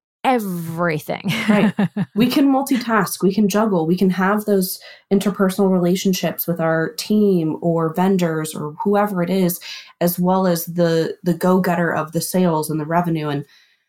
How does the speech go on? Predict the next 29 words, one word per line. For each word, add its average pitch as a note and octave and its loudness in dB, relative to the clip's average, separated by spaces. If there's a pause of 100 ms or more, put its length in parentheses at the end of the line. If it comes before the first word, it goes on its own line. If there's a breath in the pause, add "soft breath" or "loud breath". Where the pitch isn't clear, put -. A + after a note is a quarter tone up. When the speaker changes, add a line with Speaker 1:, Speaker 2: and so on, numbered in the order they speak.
Speaker 2:
you A3+ 0
know, A3+ 4
who's C4+ 0
to C#4+ -6
say C4 0
that A#3+ -2
you G#3 -2
can't G#3+ -4
build D#3 -2
a - -10 (380)
multi-million, D#3+ 2
multi-billion E3 2
dollar D3+ -2
company E3+ -2
like F3 0
Sara F3 -2
Blakely B3 -4
has - -6
and D3 -4
still - -4
be F3 0
a F3 0
hundred F3 -2
percent F#3+ 0
owner? G#3+ -4 (520)
Speaker 1:
Uh, F3 2 (120)
amazing. E3 0
I, F3 2
and F3 0